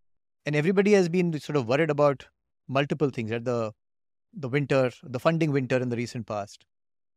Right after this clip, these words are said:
So I'm looking at two or three themes, and I just thought I would, you know, bounce that off you, right? So as you look at it first, I think,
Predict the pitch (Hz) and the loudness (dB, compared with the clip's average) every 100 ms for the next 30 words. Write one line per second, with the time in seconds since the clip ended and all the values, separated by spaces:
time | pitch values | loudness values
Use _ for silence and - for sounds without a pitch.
0 | _ _ _ _ _ - 175 190 196 247 | _ _ _ _ _ -4 0 2 2 2
1 | 233 - 214 214 - 208 190 - 180 123 | -2 0 0 2 0 -2 -2 -2 -2 -2
2 | 104 - _ _ _ - 135 139 160 - | -6 -16 _ _ _ -10 -6 -4 -6 -2
3 | 165 151 147 135 - _ _ - 117 107 | 0 0 0 -4 -10 _ _ -12 -10 -10
4 | - _ _ _ _ - 110 147 151 131 | -14 _ _ _ _ -4 -2 -2 -2 -4
5 | - 117 139 160 160 160 202 196 190 - | -4 -6 -2 -2 0 0 2 2 0 -2
6 | 160 190 - - _ _ _ _ _ _ | -2 -2 -6 -20 _ _ _ _ _ _
7 | _ _ _ - 131 143 190 | _ _ _ -8 -6 -2 -2